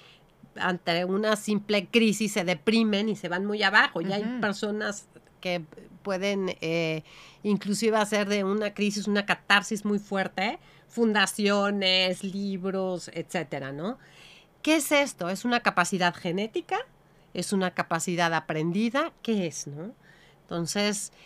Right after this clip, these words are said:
Speaker 1: hay varios, eh, ingredientes. Genéticamente tenemos cierta predisposición, ¿no?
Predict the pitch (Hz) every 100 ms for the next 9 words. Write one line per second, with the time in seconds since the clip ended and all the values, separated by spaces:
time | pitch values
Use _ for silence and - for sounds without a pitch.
0 | - - - 202 220 220 185 190 202 208
1 | 214 208 - - 185 170 170 202 185 170
2 | 175 190 202 190 220 277 - - - -
3 | 202 226 240 302 208 202 196 214 208 175
4 | 175 180 - 220 208 214 - 214 226 226
5 | 220 - - 190 - 165 - 165 175 247
6 | - _ _ _ - _ 175 160 190